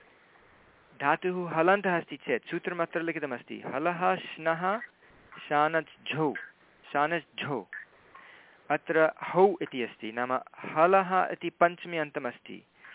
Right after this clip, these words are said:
नाम हलन्तदातुः अस्ति, तर्हि तस्मात्, ह्म्, नाम अनन्तरं श्नः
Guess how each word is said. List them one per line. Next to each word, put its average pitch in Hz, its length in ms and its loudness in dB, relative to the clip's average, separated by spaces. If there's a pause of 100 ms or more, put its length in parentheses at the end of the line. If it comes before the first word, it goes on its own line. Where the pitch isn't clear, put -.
(320)
नाम 131 120 -6
हलन्तदातुः 156 960 2
अस्ति, 139 380 -10 (400)
तर्हि 147 200 -4
तस्मात्, 156 840 0 (600)
ह्म्, 156 140 -12 (100)
नाम 139 140 -6
अनन्तरं 156 640 -2 (420)
श्नः 165 520 2